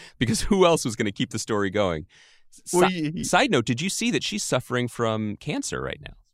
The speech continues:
Speaker 2: Yeah, yeah. Well, I've, I've been, you know, prayers up. Um, I saw that, uh, shortly after the last time we
Speaker 1: Mm-hmm.
Speaker 2: convened, um, that, that popped across, uh, my news feed, and I saw that, um,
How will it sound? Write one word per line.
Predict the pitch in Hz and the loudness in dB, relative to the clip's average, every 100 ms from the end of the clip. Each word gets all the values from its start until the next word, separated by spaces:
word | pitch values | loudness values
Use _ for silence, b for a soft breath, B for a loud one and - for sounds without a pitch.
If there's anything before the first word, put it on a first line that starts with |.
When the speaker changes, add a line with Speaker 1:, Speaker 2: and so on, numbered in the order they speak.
| 131 | 0
Speaker 2:
Yeah, | 143 131 131 | 4 6 6
yeah. | 139 120 | 6 6
Well, | 120 123 | 6 4
I've, | 127 123 | 4 2
I've | 131 | 2
been, | 127 127 | 4 4
you | 123 | 4
know, | 120 110 | 2 2
prayers | - 143 139 127 | 2 4 4 4
up. | 127 131 - - | 4 2 -6 -4
Um, | 120 117 110 104 104 104 | 2 4 4 2 0 0
I | 117 | -2
saw | 113 135 123 | 0 0 2
that, | 123 120 113 - | 2 2 0 -4
uh, | 117 110 107 107 101 _ | 0 2 4 2 0 _
shortly | - 143 131 131 | -2 0 2 4
after | 123 123 113 | 4 2 -2
the | 107 | -2
last | 110 110 - | -2 -2 -2
time | 110 107 | 0 0
we | 107 | 0
Speaker 1:
Mm-hmm. | - | -2
Speaker 2:
convened, | 101 113 - 107 101 - - | -2 0 0 0 -2 -6 -2
um, | 104 101 98 | -2 -2 -4
that, | - 110 107 | -2 0 0
that | 107 95 - - | -2 -4 -14 -4
popped | 117 - | -4 -2
across, | 110 - 120 113 - - B B B B B | -6 -2 0 0 -2 -10 B B B B B
uh, | 117 107 107 | 2 4 4
my | 104 110 | 2 2
news | 127 151 - | 2 0 -2
feed, | - 107 101 | -2 0 0
and | 101 | 0
I | |
saw | 98 127 113 113 | -2 0 2 4
that, | 104 101 | 2 2
um, | 98 101 | 0 0